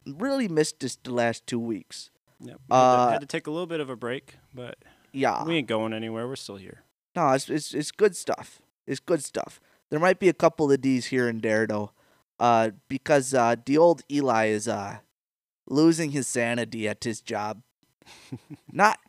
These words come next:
Speaker 1: talking smack about the old job, 'cause I love the job, but it's a lot of work right now.
Speaker 2: It's still the job.
Speaker 1: It's, it's
Speaker 2: <laughs>
Speaker 1: definitely the job at the moment here, though. Uh, I don't have any, uh, multiple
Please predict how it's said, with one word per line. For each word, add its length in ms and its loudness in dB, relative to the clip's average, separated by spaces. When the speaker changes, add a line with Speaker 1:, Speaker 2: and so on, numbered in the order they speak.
Speaker 1:
talking 420 4
smack 420 0
about 360 2
the 120 0
old 240 2
job, 420 2
'cause 120 -4
I 100 2
love 320 2
the 80 2
job, 440 2
but 160 2
it's 160 -2
a 40 -6
lot 380 2
of 100 0
work 340 -4
right 220 -8
now. 380 -10
Speaker 2:
It's 200 -12
still 200 -12
the 140 -18
job. 340 -18
Speaker 1:
It's, 260 -4
it's 300 4
Speaker 2:
<laughs> 0 -
Speaker 1:
definitely 680 2
the 120 -2
job 420 2
at 220 -4
the 80 -2
moment 520 -8
here, 220 -6
though. 260 -10
Uh, 460 2
I 200 4
don't 440 4
have 320 4
any, 360 0
uh, 360 2
multiple 560 -4